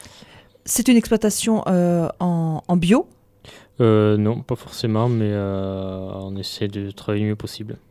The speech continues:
Speaker 1: Vous êtes, euh, vous étiez sur une exploitation familiale, c'est la, c'est la ferme de votre, de vos parents, de vos grands-parents ?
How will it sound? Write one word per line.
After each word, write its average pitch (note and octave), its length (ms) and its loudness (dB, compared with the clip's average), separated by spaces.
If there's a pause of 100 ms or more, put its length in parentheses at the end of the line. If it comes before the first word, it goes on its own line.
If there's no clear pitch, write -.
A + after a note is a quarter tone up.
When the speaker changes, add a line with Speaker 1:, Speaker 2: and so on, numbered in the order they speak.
(540)
Speaker 1:
Vous A3 220 4
êtes, A#3 200 4
euh, F3 640 6
vous E3 220 -2
étiez F#3 220 0
sur G3 260 -4
une F3 140 2
exploitation E3 540 -4
familiale, F3 420 2
c'est - 180 -2
la, D#3+ 220 2
c'est - 140 -2
la D#3 80 2
ferme A3 340 4
de F#3+ 80 4
votre, F3 400 -2 (440)
de D3 120 -2
vos D#3 160 0
parents, F#3 420 0 (100)
de G3+ 140 2
vos E3+ 180 0
grands-parents ? G#3+ 640 2